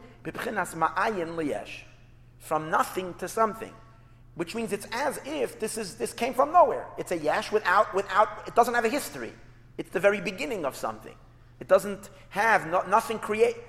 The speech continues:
That's the idea me'ayin, because the, the place that where it comes from is not, is not, um, it doesn't have, n-, is, there's no, there's no relationship between the two. Dahainu, she'ein hamashpia mizgala klal, the mashpia is not revealing himself at all,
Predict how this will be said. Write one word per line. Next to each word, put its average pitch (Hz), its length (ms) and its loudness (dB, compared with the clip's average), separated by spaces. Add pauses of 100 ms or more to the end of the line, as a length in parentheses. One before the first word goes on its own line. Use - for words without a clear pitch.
(120)
That's 160 160 -4
the 196 60 4
idea 190 180 0
me'ayin, 226 500 -4 (560)
because 170 320 -4
the, 180 200 -8
the 185 80 -6
place 254 360 2
that 190 160 -2
where 185 100 2
it 170 80 -10
comes 254 260 -6
from 190 220 -8
is 170 140 -14
not, 220 320 -2 (560)
is 165 160 -8
not, 220 440 -4
um, 170 360 0 (260)
it 151 80 -12
doesn't 196 220 -4
have, 185 380 -2
n-, 175 120 -8 (220)
is, 156 160 -8 (120)
there's 160 160 -6
no, 185 420 -4 (120)
there's 156 160 -12
no 180 100 -4
relationship 175 720 -2
between 113 300 -14
the 101 80 -14
two. - 180 -18 (800)
Dahainu, 117 540 0
she'ein 220 420 0
hamashpia 175 800 0
mizgala 143 540 -2
klal, 160 500 -2 (360)
the 135 80 -10
mashpia 160 520 0
is 143 80 -10
not 170 200 -2
revealing 143 400 -4
himself 143 400 0
at 160 80 0
all, 185 340 2